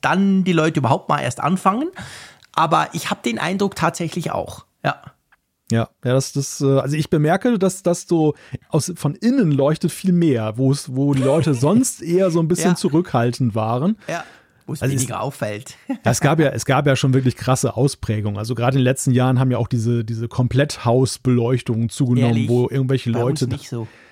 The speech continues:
Speaker 2: Nee, also hier, hier gab es schon so ein paar Exemplare, nenne ich sie jetzt mal, die, die
Speaker 1: Okay.
Speaker 2: haben, die haben so
Speaker 1: So
Speaker 2: diesen
Speaker 1: Amer-,
Speaker 2: Amer-,
Speaker 1: nach
Speaker 2: amerikanischen
Speaker 1: amerikanischen,
Speaker 2: Traum.
Speaker 1: genau.
Speaker 2: Ja, ja,
Speaker 1: Ja,
Speaker 2: haben
Speaker 1: genau.
Speaker 2: die realisiert und,
Speaker 1: Aber
Speaker 2: äh,
Speaker 1: nicht so mit Musik und Lightshow dann, wie es die Amis
Speaker 2: Nein,
Speaker 1: machen.
Speaker 2: nein, nein, so weit ging's dann doch nicht.
Speaker 1: Gibt's ja auf YouTube großartige
Speaker 2: Ja.
Speaker 1: Videos, wo ich immer denke,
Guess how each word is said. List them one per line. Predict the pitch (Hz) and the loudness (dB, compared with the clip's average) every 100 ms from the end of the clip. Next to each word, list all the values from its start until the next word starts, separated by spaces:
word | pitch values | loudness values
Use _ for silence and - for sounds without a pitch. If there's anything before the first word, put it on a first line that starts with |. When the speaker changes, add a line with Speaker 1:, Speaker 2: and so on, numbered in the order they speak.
| - - | -14 -2
Speaker 2:
Nee, | 143 226 | 0 0
also | - 135 | 0 2
hier, | 139 196 185 | 4 4 4
hier | 180 202 | 4 2
gab | 175 180 | 2 0
es | 170 | 2
schon | 202 180 | 2 2
so | 147 | 0
ein | |
paar | - 180 147 | 0 0 0
Exemplare, | - 156 - 143 160 147 | 0 -2 0 0 2 2
nenne | 139 143 | 2 2
ich | 143 | 2
sie | 139 | 0
jetzt | 135 - | 0 -2
mal, | 131 131 151 | -2 0 0
die, | 135 | 0
die | - - - | -4 -16 -10
Speaker 1:
Okay. | - 151 | -4 -2
Speaker 2:
haben, | 147 147 - - 269 | 0 -2 -8 -12 -4
die | 135 | 0
haben | 143 156 | 2 2
so | |
Speaker 1:
So | 135 | 2
Speaker 2:
diesen | 139 139 | 2 2
Speaker 1:
Amer-, | 139 151 | 2 2
Speaker 2:
Amer-, | 127 _ - | 0 _ -4
Speaker 1:
nach | 139 | 0
Speaker 2:
amerikanischen | 151 156 151 151 147 | 2 2 2 2 2
Speaker 1:
amerikanischen, | 143 139 | 0 0
Speaker 2:
Traum. | 135 135 | 2 2
Speaker 1:
genau. | 123 123 156 | 2 0 2
Speaker 2:
Ja, | 151 | 2
ja, | 147 139 | 2 2
Speaker 1:
Ja, | 131 | 2
Speaker 2:
haben | 143 | 2
Speaker 1:
genau. | 135 127 | 2 2
Speaker 2:
die | 127 | 2
realisiert | 135 135 127 117 127 131 139 | 2 2 2 2 2 2 0
und, | - 127 127 120 - | -4 -4 -4 -6 -4
Speaker 1:
Aber | 135 | -2
Speaker 2:
äh, | 156 | 0
Speaker 1:
nicht | 185 - | -2 -6
so | 175 | -6
mit | 170 170 | -4 -2
Musik | 156 123 147 139 | -4 -4 -6 -6
und | 151 127 | -6 -4
Lightshow | 117 120 - 101 101 | -4 -6 -8 -10 -8
dann, | 101 107 | -8 -6
wie | 113 | -8
es | - | -6
die | 139 | -2
Amis | 135 | 2
Speaker 2:
Nein, | 139 135 | 4 2
Speaker 1:
machen. | 101 - | 0 -2
Speaker 2:
nein, | 131 123 127 | 2 4 4
nein, | 120 | 4
so | 123 156 | 4 4
weit | 139 135 | 4 4
ging's | 131 123 | 2 4
dann | 120 107 | 2 2
doch | 101 | 0
nicht. | 107 92 | -2 -4
Speaker 1:
Gibt's | 147 - | -4 -4
ja | 123 | -8
auf | 131 | -4
YouTube | 135 131 - 131 - | -4 -2 -2 -4 -4
großartige | 127 127 - 110 - 117 | -4 -2 -2 -2 -4 -6
Speaker 2:
Ja. | 120 | -4
Speaker 1:
Videos, | 151 131 123 - | -2 -2 -4 -6
wo | 156 | -8
ich | 127 | -6
immer | 120 | -6
denke, | 107 110 110 | -6 -8 -8